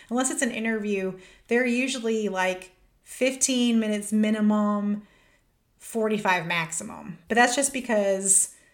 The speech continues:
you know, I'm trying to keep it as concise as possible because I know that you guys don't have a lot of time, like, that you're very busy, um,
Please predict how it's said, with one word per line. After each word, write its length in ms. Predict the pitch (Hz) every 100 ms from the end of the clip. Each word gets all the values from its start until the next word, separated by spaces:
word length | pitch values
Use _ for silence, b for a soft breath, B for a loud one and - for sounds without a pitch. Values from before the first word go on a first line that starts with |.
| b b b _ _
you 100 | 208
know, 280 | 185 180 -
I'm 180 | 208 208
trying 380 | - 233 226
to 80 | 214
keep 280 | 214 208 208
it 100 | 202
as 240 | 190 185
concise 520 | - 185 - 202 190 -
as 80 |
possible 420 | - 294 285 233 226
because 220 | 220 220
I 80 | 214
know 200 | 220 220
that 140 | 214
you 100 | 208
guys 260 | 196 196 185
don't 200 | 196 196
have 280 | 175 208 285
a 60 |
lot 180 | 202 196
of 80 | -
time, 300 | - 185 202
like, 220 | 214 208
that 120 | 226
you're 220 | 208 190 185
very 300 | 196 202 202
busy, 600 | 160 190 220 196 208 - B B B
um, 460 | 214 202 190 190 190